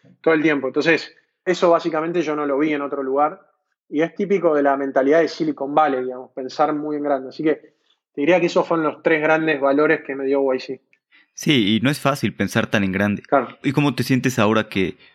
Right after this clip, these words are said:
Speaker 2: ser parte de Y C, pasar por Y C, te hace ya local, ¿no? En Silicon Valley. Después de tantos años que fue el lugar donde aprendiste tanto, pues ahora ser como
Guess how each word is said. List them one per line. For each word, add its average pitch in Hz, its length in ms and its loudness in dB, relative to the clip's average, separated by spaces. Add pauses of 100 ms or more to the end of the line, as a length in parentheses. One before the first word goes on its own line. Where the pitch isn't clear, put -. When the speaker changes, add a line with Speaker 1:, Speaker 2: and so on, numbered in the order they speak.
Speaker 2:
ser - 220 0
parte 117 260 0
de 110 120 4
Y - 20 0
C, 117 180 0
pasar 107 260 -2
por 113 120 0 (120)
Y 107 40 2
C, 117 260 -2 (380)
te 113 80 2
hace 117 200 0
ya 110 340 2 (140)
local, 113 480 0
¿no? 107 140 -2
En 113 80 -2
Silicon 113 380 -2
Valley. 117 380 -2 (240)
Después 123 380 0
de 120 200 2
tantos 120 380 0
años 120 280 0
que 110 100 -6
fue 123 180 2
el 117 60 2
lugar 113 220 2
donde 113 220 0
aprendiste 110 420 -4
tanto, 127 480 -2
pues - 100 -14
ahora 113 220 4
ser 117 260 -2
como 104 380 -2